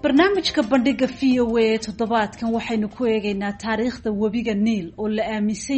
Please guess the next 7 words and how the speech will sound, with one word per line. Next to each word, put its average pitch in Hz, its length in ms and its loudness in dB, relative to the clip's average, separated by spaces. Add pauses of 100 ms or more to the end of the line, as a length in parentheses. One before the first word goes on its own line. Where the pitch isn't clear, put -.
yahay 247 300 0 (460)
inuu 311 260 6
yahay 233 320 0
webiga 247 380 2
ugu 226 260 2
dheer 226 320 2
dunida, 233 380 2